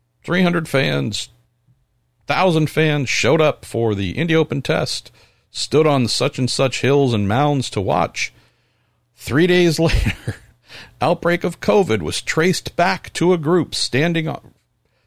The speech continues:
the last thing they can afford to have happen. Any risk of any outbreak of anything prior to the race within those beautiful, widely stretched four corners at I M S.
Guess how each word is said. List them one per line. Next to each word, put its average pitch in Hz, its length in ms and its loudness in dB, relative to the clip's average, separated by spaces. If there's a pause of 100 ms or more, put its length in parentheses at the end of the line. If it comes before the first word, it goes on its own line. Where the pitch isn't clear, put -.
(260)
the 107 100 0
last 101 580 -2
thing 135 220 2
they 113 120 0
can 110 180 -4
afford 101 340 -2
to 98 60 0
have 95 220 -2
happen. 85 420 -6 (580)
Any 196 300 2
risk - 580 0 (120)
of 127 260 0
any 160 260 2
outbreak 120 560 2
of 135 280 2 (120)
anything 131 680 0
prior 135 580 0 (440)
to 214 260 0
the 147 100 2
race 90 480 -2 (300)
within 165 1040 0 (580)
those 131 380 2
beautiful, 131 720 0 (300)
widely 135 500 0
stretched - 600 -2 (280)
four 127 280 0
corners 110 600 0 (300)
at 104 100 -2
I 110 140 2
M 113 100 0
S. 95 320 -4